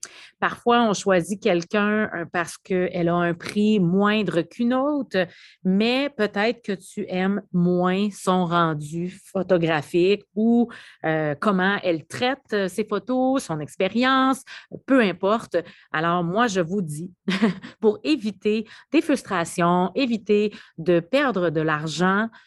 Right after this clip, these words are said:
choisissez un photographe parce que vous aimez son art et parce que c'est une personne avec qui,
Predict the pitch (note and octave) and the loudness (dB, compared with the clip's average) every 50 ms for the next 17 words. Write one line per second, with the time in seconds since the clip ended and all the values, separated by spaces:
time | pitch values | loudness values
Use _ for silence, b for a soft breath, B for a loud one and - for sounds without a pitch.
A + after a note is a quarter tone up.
0 | B B _ - - - D#4 D#4 B3+ G3 G3+ F3 - - - G#3 A3 G3+ F3 D3 | B B _ -10 -4 -2 0 0 0 -2 -6 -10 -8 -4 -2 -2 0 -2 -4 -4
1 | - E3+ E3 - E3+ D#3+ D#3 D#3 E3 F3 - - - - - - - - - G#3 | -6 -6 -4 -4 -4 -2 -2 -2 -2 -2 -2 -4 -6 -6 -6 -6 -6 -4 0 0
2 | F3 D#3+ E3 E3+ D#3 D3+ E3 G3+ G3+ F#3+ F3+ F#3 F#3+ G3 F#3+ - F#3 E3 D3 D3 | 0 0 0 -2 -2 0 2 4 4 6 6 4 4 2 0 -2 -4 -2 -2 -2
3 | D3 D3 D3 D3+ D#3+ F3 F3+ F#3+ F#3 - B B B B B B B - G3+ F#3+ | 0 0 0 0 0 0 -2 -4 -6 -8 B B B B B B B -2 -2 0
4 | F#3+ G3+ F#3 F3+ - - - G#3 F3+ - F#3+ F3 - F3 E3 E3+ - - A3 G#3 | 0 -2 -4 -4 -6 -4 -4 -2 0 -2 -4 -4 -4 -6 -6 -6 -2 0 0 0
5 | - - - - F3+ E3+ E3+ F3 F3+ F#3 E3+ D#3 D3+ D3 C#3+ _ - - - F3 | 0 -4 -4 0 2 2 4 2 2 0 0 0 0 -2 -4 _ -12 -12 -8 -6
6 | F3+ F#3 F#3 | -4 -4 -6